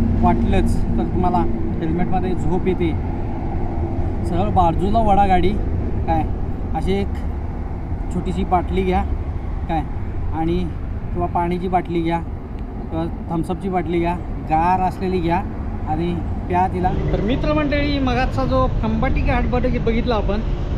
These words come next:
आणि त्याच्यानंतर पुढं आलो कैलास भेळपाशी आपण थांबलेलो आहे आणि चालता चालता आपल्याला आज सांगलीचे मित्र भेटलेले आहेत मस्त असे आणि रोडमध्येच आमची त्यांची ओळख वगैरे काय काय झाली आणि तिथनं आम्ही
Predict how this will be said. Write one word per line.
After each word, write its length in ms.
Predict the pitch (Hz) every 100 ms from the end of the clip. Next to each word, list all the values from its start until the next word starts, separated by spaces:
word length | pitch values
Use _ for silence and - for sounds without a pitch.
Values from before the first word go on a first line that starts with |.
| - - -
आणि 160 | -
त्याच्यानंतर 480 | 247 233 233 233 240
पुढं 260 | 233 226 240
आलो 340 | 240 226 240 - - - - -
कैलास 440 | 214 202 214 254 247
भेळपाशी 500 | 240 240 247 247 262
आपण 300 | 247 254 240
थांबलेलो 340 | 226 214 185
आहे 180 | 196 226 - - - -
आणि 180 | 170 196
चालता 360 | 202 208 202 240
चालता 260 | 240 226
आपल्याला 380 | 226 220 226 233
आज 260 | 226 208 233
सांगलीचे 680 | - 240 214 208 233 262 277
मित्र 320 | 262 247 254
भेटलेले 380 | 233 240 240 208
आहेत 140 | 202 - - - - - - -
मस्त 220 | 214 220 240
असे 260 | 220 208 233 - - 175
आणि 540 | 185 196 196 196 196 190 185 - 180
रोडमध्येच 540 | 214 254 269 277 269
आमची 280 | 254 233 254
त्यांची 360 | 240 226 233
ओळख 380 | 240 220 220 214
वगैरे 380 | 214 196 202 202
काय 220 | 196 185
काय 200 | 185 190
झाली 200 | 185 180 175 - - - - -
आणि 260 | 160 175 175
तिथनं 360 | 180 - 208
आम्ही 300 | 214 202 220